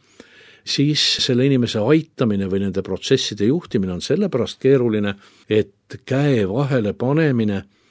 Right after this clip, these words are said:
on asjaosaliste arvates kas siis vaimulik taipamatus või vaimuliku tundmise puudumine või on see ka lihtsalt, noh,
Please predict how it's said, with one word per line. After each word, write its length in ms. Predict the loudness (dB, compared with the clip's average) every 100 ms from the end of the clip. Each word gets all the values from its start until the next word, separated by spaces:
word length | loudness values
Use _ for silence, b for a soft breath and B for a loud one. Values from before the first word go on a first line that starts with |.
| -8
on 640 | 0 6 6 6 0 -8 -20 _ -4
asjaosaliste 1000 | -2 0 0 -2 -6 -8 -8 -10 -6
arvates 640 | 0 0 0 -2 -2 -4 -6 b b b b b
kas 220 | -10 -8 -8
siis 560 | -6 -6 -4 -6 -6 -10 _ _ -2
vaimulik 400 | 0 0 -4 0
taipamatus 800 | 2 2 2 2 2 -2 -10 -4
või 120 | -2
vaimuliku 420 | -2 -6 -8 -10
tundmise 480 | -6 -4 -4 -6 -8
puudumine 580 | -2 0 0 0 0 -2 -4 B B B B 4
või 300 | 6 6 2 -2
on 260 | 0 0
see 320 | 2 2 2 0
ka 360 | 0 0 0 -2
lihtsalt, 720 | -4 -4 -6 -8 _ _ -14 -8
noh, 180 | -8